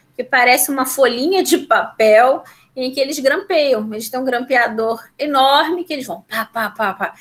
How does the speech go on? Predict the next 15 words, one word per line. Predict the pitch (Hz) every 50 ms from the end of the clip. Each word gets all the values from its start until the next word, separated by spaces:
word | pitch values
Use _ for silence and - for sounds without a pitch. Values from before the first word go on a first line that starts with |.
| - - - _ _
Então, | - 277 285 294 302
em | 302 294 294
um | 311 339 359
dia, | 349 - 277 285 311 330 339 359 359 339 339 -
eles | 262 262 269 277 269
estão | - - 262
com | 262 262 269
o |
telhado | 277 269 262 254 254 262 262 -
pronto, | - 226 - - - _ - - _ _ _ _ _ _ _ _ _ _ _ _ _ _ _
comparado | - 220 226 220 254 233 233 226 226 226 226 226 247
com | - - 240
esse | 226 220 214 220 214 220 220 - 247 240
de, | 226 220 233 240 240 240 240 247 240 220 -
é, | - - 208 208 208 208 202 202 196 196 190 190 190 196 -